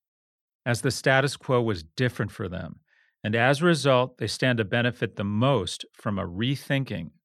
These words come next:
of higher ed. Recommendations. What needs to happen?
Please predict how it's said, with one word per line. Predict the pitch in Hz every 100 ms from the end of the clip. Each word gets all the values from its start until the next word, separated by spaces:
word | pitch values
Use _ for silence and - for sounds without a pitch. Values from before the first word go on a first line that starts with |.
| -
of | 107
higher | 87 101 95 92
ed. | 90 87 - _ _ _ _ _ _ _ _ _ _ _ _ _ _ _ _ _ _ _ _ _ -
Recommendations. | 135 143 139 123 117 113 104 90 - - _ _ _ _ _ _ _ _ _ _ _ _
What | 113 147 185
needs | 156 151 -
to | 131
happen? | 120 117 107 98